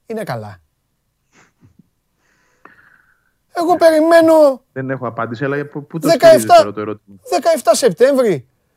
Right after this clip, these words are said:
Speaker 1: και τίποτα ακόμα. Και όχι
Speaker 2: Α.
Speaker 1: μόνο αυτό, όχι μόνο τίποτα.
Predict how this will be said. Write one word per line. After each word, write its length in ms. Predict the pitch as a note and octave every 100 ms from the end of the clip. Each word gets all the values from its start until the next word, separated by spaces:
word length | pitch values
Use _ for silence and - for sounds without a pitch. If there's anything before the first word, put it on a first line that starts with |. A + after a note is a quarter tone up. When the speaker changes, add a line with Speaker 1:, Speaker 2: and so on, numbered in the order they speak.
| _ -
Speaker 1:
και 140 | C#4
τίποτα 420 | A3+ C#4 C4+ G#3+
ακόμα. 560 | D#3+ F3+ A3 G#3+ D#3+ A#2+ _ _ _ _ _ _ _
Και 100 | - C#4
όχι 140 | B3+
Speaker 2:
Α. 20 |
Speaker 1:
μόνο 200 | C4+ B3
αυτό, 180 | F#3+ -
όχι 180 | C4 C#4+
μόνο 200 | D4+ A#3+
τίποτα. 520 | A3 F#3+ A3 A#3